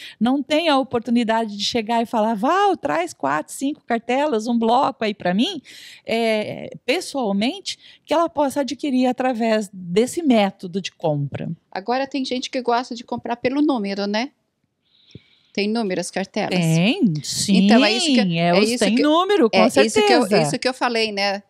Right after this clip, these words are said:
Speaker 2: Das pessoas, assim, às vezes querer entrar em vídeo, alguma coisa, assim, ó, "Mostra as cartelas pra mim, mostra os números que tem." <laughs> Daí fica um pouco mais difícil,
Speaker 1: É um
Speaker 2: eu
Speaker 1: pouco mais
Speaker 2: acho.
Speaker 1: dif-, é um pouco mais difícil,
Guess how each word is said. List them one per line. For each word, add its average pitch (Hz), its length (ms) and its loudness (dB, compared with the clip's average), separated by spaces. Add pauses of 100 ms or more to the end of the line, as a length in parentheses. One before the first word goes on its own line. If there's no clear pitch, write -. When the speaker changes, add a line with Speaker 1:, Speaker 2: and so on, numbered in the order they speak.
Speaker 2:
Das 190 160 -2
pessoas, 202 340 -4
assim, 190 220 -6
às 190 100 -4
vezes 196 120 -4
querer 185 400 -4
entrar 185 400 -2
em 170 140 -8
vídeo, 170 520 -6
alguma 170 200 -6
coisa, 202 260 -6
assim, 190 100 -8
ó, - 160 -20 (160)
"Mostra 381 200 -4
as - 80 -10
cartelas 277 440 -4
pra 254 160 -6
mim, 247 140 -2
mostra 285 380 -2
os 285 100 -10
números 269 380 -4
que 285 100 -10
tem." 233 240 -6
<laughs> - 1200 -10 (180)
Daí 247 200 0
fica 233 260 -10
um 240 80 -8
pouco 220 300 -4
mais 196 240 -2
difícil, 170 600 -6
Speaker 1:
É 277 220 4
um 294 80 0
Speaker 2:
eu 320 180 4
Speaker 1:
pouco 339 200 2
mais 302 220 4
Speaker 2:
acho. 294 100 -2
Speaker 1:
dif-, 302 200 -2
é 240 120 2
um 285 80 -2
pouco 269 300 0
mais 269 220 2
difícil, 277 760 2